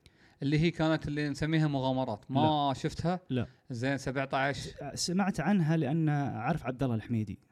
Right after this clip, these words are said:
Speaker 1: حلو.
Speaker 2: وأعرف، آه، يعني سمعت عن علي صالح، بس
Speaker 1: جميل.
Speaker 2: ما أعرف يعني،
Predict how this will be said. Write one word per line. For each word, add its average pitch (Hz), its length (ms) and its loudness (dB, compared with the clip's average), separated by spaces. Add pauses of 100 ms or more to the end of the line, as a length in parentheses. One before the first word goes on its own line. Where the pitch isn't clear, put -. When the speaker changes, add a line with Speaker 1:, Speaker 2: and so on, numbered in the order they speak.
(140)
Speaker 1:
حلو. 120 300 -6 (120)
Speaker 2:
وأعرف، 127 480 -4
آه، 120 340 -4 (300)
يعني 120 140 -2
سمعت 139 300 0
عن 120 80 -4
علي 120 140 -2
صالح، 107 440 -6 (480)
بس 131 220 -2
Speaker 1:
جميل. 120 140 -6
Speaker 2:
ما 147 280 2
أعرف 160 420 0
يعني، 120 360 0